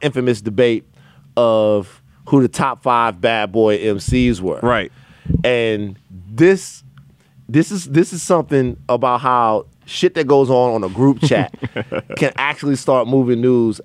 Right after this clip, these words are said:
Speaker 1: I mean, and so I guess Charlamagne had his whole situation.
Speaker 2: Yeah.
Speaker 1: He said Mace wasn't a top five bad boy M C.
Speaker 2: Which is ridiculous.
Speaker 1: It's a fucking stupid thing to say.
Speaker 2: Right.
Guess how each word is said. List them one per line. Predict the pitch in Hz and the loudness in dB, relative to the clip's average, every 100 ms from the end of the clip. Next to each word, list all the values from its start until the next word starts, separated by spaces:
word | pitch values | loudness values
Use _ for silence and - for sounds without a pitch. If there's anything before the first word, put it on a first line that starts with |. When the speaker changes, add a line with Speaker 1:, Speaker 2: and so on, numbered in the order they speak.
| - | -6
Speaker 1:
I | |
mean, | 131 131 123 120 - _ _ _ _ | -2 0 -2 -4 -10 _ _ _ _
and | 123 | -4
so | 123 120 113 104 - | 0 2 2 0 -2
I | |
guess | 117 117 110 - | 0 2 0 -6
Charlamagne | - 156 165 160 151 | -2 0 2 0 0
had | 143 135 131 | 0 -2 2
his | 139 127 | 4 4
whole | 131 127 120 | 2 0 0
situation. | 117 120 117 107 107 110 104 | 0 -2 0 0 0 -2 0
Speaker 2:
Yeah. | 135 127 123 - | 2 2 -2 -4
Speaker 1:
He | - 160 | 0 2
said | 165 147 | 2 0
Mace | 139 143 135 | 0 0 0
wasn't | 127 127 127 | 2 2 0
a | 120 | -2
top | - 120 - | -2 -2 0
five | 113 113 110 | 2 2 0
bad | 101 110 104 | 0 0 0
boy | 107 107 | 0 0
M | 101 | -2
C. | 95 101 98 | -6 -6 -2
Speaker 2:
Which | 131 | -2
is | 123 | -2
ridiculous. | 120 101 147 143 123 123 131 - - - - - _ _ _ _ | -4 0 0 2 2 2 0 -6 -16 -20 -20 -20 _ _ _ _
Speaker 1:
It's | 131 123 | -4 -2
a | 131 | -2
fucking | 110 - 120 113 104 | -2 -2 -2 -2 -8
stupid | - 92 82 | -6 -8 -8
thing | 80 76 | -14 -8
to | 69 | -2
say. | |
Speaker 2:
Right. | 110 90 | -2 -2